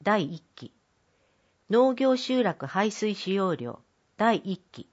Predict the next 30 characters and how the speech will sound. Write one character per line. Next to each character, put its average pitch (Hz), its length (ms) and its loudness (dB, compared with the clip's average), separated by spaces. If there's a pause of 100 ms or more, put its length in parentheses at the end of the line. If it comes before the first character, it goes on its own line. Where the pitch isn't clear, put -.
(840)
保 269 180 2
育 277 220 0
料 202 200 2
徴 196 240 -4
収 185 240 -4
金、 165 320 -8 (500)
市 - 300 -6
営 262 180 4
住 277 240 0
宅 165 240 -4
使 170 200 -8
用 196 220 0
料、 123 260 -8 (720)
放 269 220 2
課 262 160 2
後 240 280 4
児 240 160 -4
童 233 220 4
健 226 280 -2
全 226 200 0
育 208 180 -6
成 220 240 0
事 208 140 -4
業 165 200 0
保 156 160 -8
護 226 100 0
者 214 160 -2
負 - 120 -20
担 147 200 -4
金。 135 280 -12